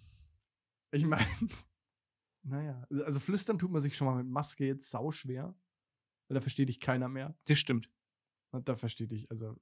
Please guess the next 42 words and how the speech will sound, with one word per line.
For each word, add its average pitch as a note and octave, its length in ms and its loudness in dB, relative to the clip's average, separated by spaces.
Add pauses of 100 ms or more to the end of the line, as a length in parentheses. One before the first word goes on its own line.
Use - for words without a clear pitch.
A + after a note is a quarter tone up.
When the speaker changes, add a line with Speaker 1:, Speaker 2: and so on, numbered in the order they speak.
(300)
Speaker 1:
da D#3+ 360 2
kannst D#3+ 280 -2
du D#3+ 160 4
die D3 180 2
Witze D3 240 0
an C#3+ 100 2
der C#3 80 4
Supermarktkasse, C3+ 680 2
die C3+ 80 2
kannst D3 220 2
du - 20 4
ja C3 80 2
getrost C3 540 2
dann C#3+ 160 4
schenken, G#3 640 -2
weil D#3 400 2
Speaker 2:
Hm. C#3 200 -6 (360)
Ja, A#2+ 140 0
oder C#3 140 6
du D3 60 6
musst D3 220 4
dich C#3+ 120 0
ganz D3+ 240 6
nach D3+ 80 2
hinten C#3+ 240 4
beugen. C3+ 300 6
Speaker 1:
<laughs> - 960 12
Speaker 2:
Das F#3 220 10
ist D#3 100 4
auch E3 200 8
irgendwie E3 560 4
noch D3 240 6
creepier D3 520 10
macht C3 220 6
Speaker 1:
Ja, F#3 160 8
Speaker 2:
halt. - 200 6
Speaker 1:
genau, G#3 280 8
das A#3 160 4
macht F#3 320 2
sicher F3 220 2
lustig. E3+ 600 2
<laughs> A#3 480 -2